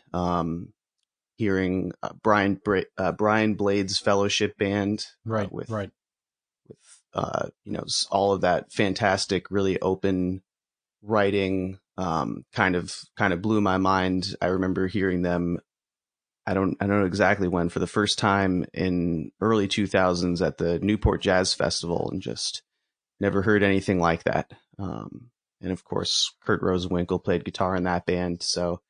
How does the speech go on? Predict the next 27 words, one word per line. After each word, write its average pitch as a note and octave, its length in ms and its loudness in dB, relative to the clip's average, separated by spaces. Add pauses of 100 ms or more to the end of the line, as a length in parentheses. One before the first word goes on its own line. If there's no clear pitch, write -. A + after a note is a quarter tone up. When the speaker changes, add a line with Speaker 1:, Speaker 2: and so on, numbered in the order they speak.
(580)
Speaker 1:
kind A2+ 160 0
of G2 280 -4 (640)
was F#2+ 300 -2 (140)
mind G#2+ 400 4
blowing G2+ 300 2
to G2 100 -2
find F#2+ 340 2
that F#2 200 2
you G2 140 -2
could F#2 460 -4
write A2+ 260 2
like F2 280 0
that E2+ 340 -2
and, E2+ 300 -8 (320)
um, - 440 -16 (280)
in F2 160 -8
a E2 40 -6
jazz E2 920 -4 (140)
context - 720 -2
and D#2 300 -10 (100)
play, E2 360 -2 (560)
you F#2 100 -4
know, F2 120 0
with F2+ 220 -6
people, F2+ 580 -2 (520)
you G2 100 -2
know, B1 220 -6